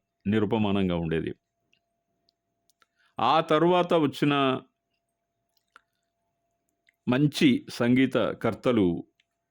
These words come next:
ఒకరు కీరవాణి, రెండవది మహాదేవన్. తర్వాత ట్రెండ్ జనరేషన్‌లో మార్పు వచ్చినప్పుడు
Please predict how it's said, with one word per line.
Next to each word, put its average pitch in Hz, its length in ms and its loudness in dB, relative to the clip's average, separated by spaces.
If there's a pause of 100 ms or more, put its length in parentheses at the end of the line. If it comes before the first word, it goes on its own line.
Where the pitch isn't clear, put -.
(140)
ఒకరు 98 540 0 (480)
కీరవాణి, 107 520 0 (320)
రెండవది 95 600 0 (100)
మహాదేవన్. 90 440 -2 (1900)
తర్వాత 175 420 0 (240)
ట్రెండ్ 156 560 0 (200)
జనరేషన్‌లో 131 960 2
మార్పు 117 300 -2
వచ్చినప్పుడు 110 800 0